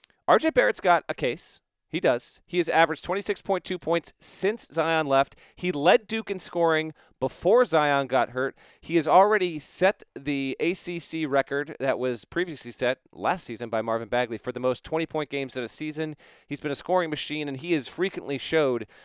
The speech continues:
that without Zion Williamson, R J Barrett, uh, you know, would have probably been the National Player of the Year if Williamson just wasn't in college. So I think that's to be taken into account. Now, Barrett and Williamson, maybe they're just, uh, they're kinda tugging at each other with the voters here,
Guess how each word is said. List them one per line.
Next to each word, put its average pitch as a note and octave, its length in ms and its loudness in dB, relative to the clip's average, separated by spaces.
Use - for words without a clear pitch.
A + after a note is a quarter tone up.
that B2 380 2
without C3+ 380 2
Zion D3+ 300 2
Williamson, B2+ 640 -2
R D#3 140 6
J C#3 140 2
Barrett, B2+ 440 2
uh, G2+ 400 -2
you A#2 100 -6
know, F2 260 -10
would B2+ 140 -2
have B2 140 -4
probably E3 340 8
been C#3 100 0
the C3 80 -2
National B2+ 280 -2
Player B2+ 220 0
of G2+ 100 -6
the A#2 60 -6
Year A#2 320 -2
if G#2+ 280 -6
Williamson A#2 360 -4
just A2 160 -10
wasn't A2+ 240 -6
in F#2 80 -14
college. D#2 520 -6
So A#2 240 0
I B2+ 100 -2
think F3+ 220 -6
that's D#3 240 0
to C#3 120 -10
be B2+ 120 -10
taken A2+ 480 -8
into A#2 300 -8
account. G2+ 360 -8
Now, G#2 380 -4
Barrett D#3 320 2
and B2+ 80 -8
Williamson, C3 400 -4
maybe C#3 220 -2
they're C3 100 -2
just, A#2+ 260 -8
uh, A2+ 360 0
they're A#2 100 -10
kinda C3+ 220 -4
tugging D3+ 320 0
at B2 100 -2
each B2 140 -4
other A#2+ 160 -2
with A2 80 -12
the A2+ 80 -8
voters D3 420 -2
here, A#2+ 420 -2